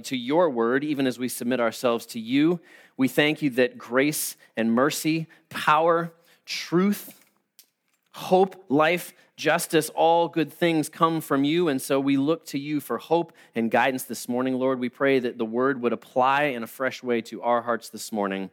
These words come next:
We ask for your guidance as we study it, and we pray all this in Jesus' name. Amen. Three ways here in this passage that the gospel must and shall go forward.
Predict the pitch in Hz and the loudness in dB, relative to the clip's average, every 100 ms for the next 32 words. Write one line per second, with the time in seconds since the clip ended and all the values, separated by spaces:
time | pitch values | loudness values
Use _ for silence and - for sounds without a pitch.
0 | _ - - - _ 113 110 120 117 120 | _ -20 -20 -20 _ -2 2 0 -2 -6
1 | 104 104 110 120 120 117 104 107 - - | -6 0 2 2 -2 -4 -4 -6 -6 0
2 | 113 107 104 104 104 - 113 104 104 104 | 2 2 -2 -6 -14 -6 -2 -2 -4 -8
3 | 98 92 117 120 101 95 95 92 90 _ | -12 -8 -4 -2 -4 -4 -6 -6 -10 _
4 | - - - _ _ - 98 120 127 92 | -20 -20 -20 _ _ -6 0 2 2 -2
5 | _ _ _ _ _ _ _ _ - _ | _ _ _ _ _ _ _ _ -20 _
6 | - - - 180 233 247 208 202 202 175 | -20 -14 0 4 6 6 4 6 6 4
7 | 147 - 151 151 151 160 170 170 127 160 | 2 2 4 4 4 4 2 2 2 0
8 | 170 - 170 165 - 127 120 143 143 - | 0 -4 0 0 2 0 2 0 0 -2
9 | 131 151 175 185 - 165 156 - _ 127 | 0 4 4 2 2 2 2 -4 _ 4
10 | 156 190 - - - _ _ _ - 143 | 6 4 0 -8 -12 _ _ _ 2 4
11 | 147 135 - 170 175 180 139 135 131 131 | 4 0 -4 2 4 4 4 4 4 -2
12 | - 170 160 135 104 | 2 4 6 4 2